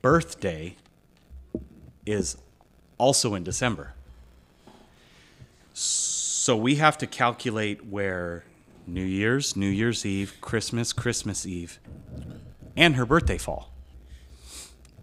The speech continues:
And I'll, and, and again, to put our business out there, there was one year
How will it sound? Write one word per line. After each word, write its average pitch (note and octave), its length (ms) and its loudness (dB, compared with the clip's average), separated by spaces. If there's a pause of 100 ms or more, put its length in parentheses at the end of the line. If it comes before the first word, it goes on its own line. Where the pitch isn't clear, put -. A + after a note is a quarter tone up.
(380)
And C#3 120 4
I'll, - 200 4
and, D3 400 0
and A#2 400 0
again, F#2+ 380 0
to E2+ 100 -12 (260)
put F2 200 -6
our G#2+ 120 2
business E3 380 4
out D#3+ 220 8
there, C3 180 2 (500)
there D#3 260 6
was D4 300 2
one C3+ 440 4
year A2+ 420 2